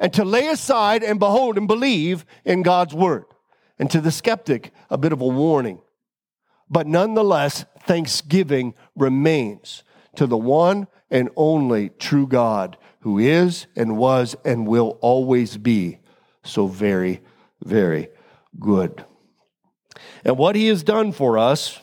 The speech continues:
in Colossians chapter one, we're gonna pick it up in verse thirteen, says that he,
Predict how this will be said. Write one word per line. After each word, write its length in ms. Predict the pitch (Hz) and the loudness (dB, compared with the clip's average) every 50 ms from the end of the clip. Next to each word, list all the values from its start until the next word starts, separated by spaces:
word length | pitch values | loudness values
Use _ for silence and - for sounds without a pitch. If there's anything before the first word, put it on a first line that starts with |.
| _ _ _ - | _ _ _ -4
in 140 | 131 127 - | -4 -4 -2
Colossians 720 | - 117 113 123 131 143 165 165 - - 196 185 165 - | -2 -2 0 2 2 2 2 0 0 -2 -2 -2 -4 -4
chapter 360 | - - 180 175 170 - 190 | -2 -2 -2 -2 -2 -2 -2
one, 300 | 185 175 156 143 135 135 | 0 2 2 2 2 0
we're 120 | 135 147 147 | 0 -2 0
gonna 180 | 160 156 135 | 0 -2 0
pick 240 | - - 180 170 151 | 0 -2 -2 0 0
it 100 | 160 151 | 0 2
up 320 | 151 143 135 131 - _ _ - _ _ _ - | 2 2 0 -2 -4 _ _ -20 _ _ _ -2
in 300 | 131 131 131 120 117 - - | 0 0 0 -2 -6 -10 -6
verse 420 | 131 127 147 156 160 156 156 - - - | -2 0 2 2 2 0 -2 -8 -12 -12
thirteen, 840 | 175 - - 165 160 165 165 - - 196 156 123 104 95 110 147 - _ _ _ _ _ _ _ _ _ _ - - - - - - | -8 -4 0 0 0 0 -2 -2 -2 0 0 0 -2 -6 -10 -14 -18 _ _ _ _ _ _ _ _ _ _ -20 -20 -20 -20 -20 -12
says 720 | - - - - 185 170 160 156 165 196 196 - - - - _ _ _ _ _ _ _ _ _ _ _ _ _ _ _ _ _ | -8 -2 0 2 2 2 2 0 -2 -4 -6 -12 -16 -20 -20 _ _ _ _ _ _ _ _ _ _ _ _ _ _ _ _ _
that 280 | - 147 180 170 180 175 | -2 0 2 2 0 -2
he, 760 | 165 - - - 214 226 170 139 127 127 139 170 214 233 214 | -6 -8 -4 -2 0 2 2 2 2 2 2 2 0 0 -2